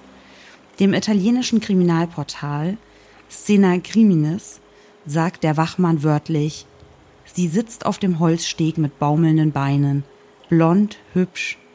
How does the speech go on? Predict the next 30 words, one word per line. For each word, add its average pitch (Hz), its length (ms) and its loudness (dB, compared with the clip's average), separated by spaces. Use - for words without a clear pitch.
etwa 170 240 -4
achtzehn 185 580 0
bis 180 160 -4
vierundzwanzig 151 800 -2
Jahre 131 380 -4
alt. 135 300 -12
Sie 190 160 0
trägt 226 340 -2
eine 202 200 2
dunkle 220 340 0
Jacke 180 480 -2
und 156 140 -6
ein 156 160 -6
Kleid 175 420 -2
mit 185 120 -2
einem 160 240 2
Muster, 160 460 0
vielleicht 156 320 -4
Blumen, 180 680 2
das 196 160 -4
ihr 226 120 2
bis 185 300 0
unter 185 240 0
die 202 100 -4
Knie 139 360 0
reicht. 127 420 -12
Sie 180 180 2
wirkt 202 240 2
sehr 180 180 -2
traurig, 170 640 -4